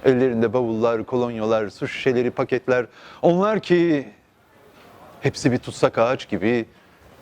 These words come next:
yanlış yerlere büyüyenler. Ah güzel Ahmet abim benim, gördün mü bak. Dağılmış pazar yerlerine benziyor şimdi istasyonlar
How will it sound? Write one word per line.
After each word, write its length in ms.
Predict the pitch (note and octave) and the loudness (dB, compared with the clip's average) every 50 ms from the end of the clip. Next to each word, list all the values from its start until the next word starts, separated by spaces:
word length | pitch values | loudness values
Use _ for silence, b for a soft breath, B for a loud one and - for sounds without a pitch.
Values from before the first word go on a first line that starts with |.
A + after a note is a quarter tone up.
| - - - | -8 -2 -2
yanlış 400 | A#2 A#2+ A#2+ B2 B2+ - - - | 0 2 2 0 0 0 2 2
yerlere 420 | A#2 A2 A2+ A2+ A2+ A#2 A2+ F#2+ | 2 2 2 0 0 -2 -2 -4
büyüyenler. 440 | G#2+ G#2 F#2+ F2+ F#2 F#2+ F#2+ F#2+ F#2 - - - - - - - - - - - - - - - - - - - - - - - - - | -4 -6 -6 -6 -6 -8 -10 -12 -14 -16 -18 -20 -20 -20 -20 -20 -20 -20 -20 -20 -20 -20 -20 -20 -20 -18 -18 -18 -18 -20 -20 -8 -2 0
Ah 320 | A2+ B2+ B2 A#2 A2+ G#2 F#2+ - | 2 2 2 0 -2 -4 -4 -2
güzel 340 | - A#2+ G2+ B2 B2+ A2 A2 | 0 0 2 4 2 2 2
Ahmet 280 | G2+ F#2+ G#2 G2+ - G#2+ | 0 -4 -8 -8 -4 -4
abim 280 | G2 F#2+ G2+ G#2+ G2+ | -4 -4 -4 -6 -4
benim, 220 | G2 G2+ G#2 G#2 G#2 | -4 -2 0 2 4
gördün 300 | C3+ D3+ D3+ C3+ F3 E3+ | 4 4 4 2 0 0
mü 100 | E3 C3 | 0 -2
bak. 240 | D3 C#3 - - - - - _ - - - - - - - - - - - - - - - - - - - C#3 | -2 -4 -6 -12 -20 -20 -20 _ -20 -20 -20 -20 -20 -20 -20 -20 -20 -20 -20 -20 -20 -20 -20 -20 -14 0 4 6
Dağılmış 400 | D#3 E3 F#3 F#3 G3 G#3+ - - | 6 6 4 2 0 -2 -2 0
pazar 320 | - F3+ E3+ D3+ F#3+ F#3+ | 0 2 2 2 0 2
yerlerine 440 | F#3+ F#3 E3+ D#3 D#3+ D3 C3+ C3 C3 | 2 0 0 0 -2 -2 -2 -2 -2
benziyor 340 | C3 B2+ A2+ F#2 B2+ B2 A#2 | -2 -2 -2 -2 -2 -2 -2
şimdi 240 | - - B2+ A#2 B2 | -2 -2 -2 -2 -2
istasyonlar 680 | B2 - - C3 B2 - - C3 A#2 A#2 B2 B2 A2+ | -2 -2 -2 -2 -2 -2 -2 -2 -2 0 0 -2 -4